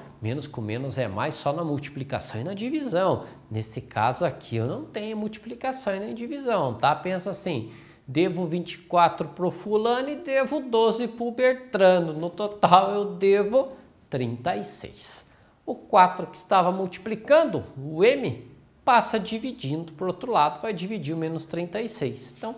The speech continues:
menos trinta e seis dividido por quatro, menos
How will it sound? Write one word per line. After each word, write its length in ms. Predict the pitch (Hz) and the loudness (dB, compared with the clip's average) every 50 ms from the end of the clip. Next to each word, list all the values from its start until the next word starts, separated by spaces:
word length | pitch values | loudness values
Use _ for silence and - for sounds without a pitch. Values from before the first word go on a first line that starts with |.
| - - - - _ _ - | -14 -20 -20 -20 _ _ -6
menos 300 | 220 202 190 185 175 - | -6 -4 -4 -4 -6 -8
trinta 360 | - - 175 175 170 170 185 | -8 -6 -6 -6 -6 -6 -6
e 80 | 175 147 | -8 -8
seis 280 | - - 165 160 165 151 | -8 -8 -6 -6 -6 -6
dividido 400 | 156 156 170 147 165 170 165 160 | -6 -6 -6 -6 -6 -8 -8 -8
por 180 | - 196 190 | -8 -8 -8
quatro, 460 | 196 - 202 196 196 196 - 226 233 233 - - - _ _ _ - | -4 0 0 0 0 -2 -8 -10 -10 -12 -16 -20 -20 _ _ _ -6
menos 640 | 175 165 165 160 165 175 170 - - - - - | -4 -4 -4 -4 -6 -8 -8 -10 -14 -16 -18 -20